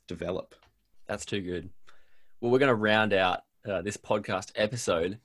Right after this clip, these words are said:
Speaker 1: Hmm.
Speaker 2: with, uh, with our fourth question. And, and hopefully this is a really practical step. Um,
Speaker 1: Yep.
Speaker 2: so, Chris, if you don't mind talking us through,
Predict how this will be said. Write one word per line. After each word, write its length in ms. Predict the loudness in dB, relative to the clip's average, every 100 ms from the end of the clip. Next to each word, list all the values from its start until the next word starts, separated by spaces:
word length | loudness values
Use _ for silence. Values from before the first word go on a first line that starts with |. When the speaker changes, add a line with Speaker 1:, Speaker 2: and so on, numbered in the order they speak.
| _ _ _ _
Speaker 1:
Hmm. 200 | -2 0
Speaker 2:
with, 160 | -2 -2
uh, 220 | 2 2
with 120 | 2 -2
our 80 |
fourth 300 | -2 -2 -4
question. 340 | 0 0 2 -2
And, 160 | -2 -2
and 80 | 2
hopefully 280 | 4 4
this 100 | 0
is 60 | 0
a 60 | -2
really 280 | 0 -2
practical 640 | -4 -2 -2 -2 -8 -8 -8
step. 360 | -4 -4 -4 _ _ _ _ _
Um, 340 | -4 -2 -2
Speaker 1:
Yep. 60 | -4
Speaker 2:
so, 280 | -2 0 -2 -4
Chris, 180 | -4 -2
if 60 |
you 60 | -2
don't 140 | 0
mind 200 | 0 -2
talking 340 | -2 -4 -4 -8
us 140 | -6
through, 300 | -6 -6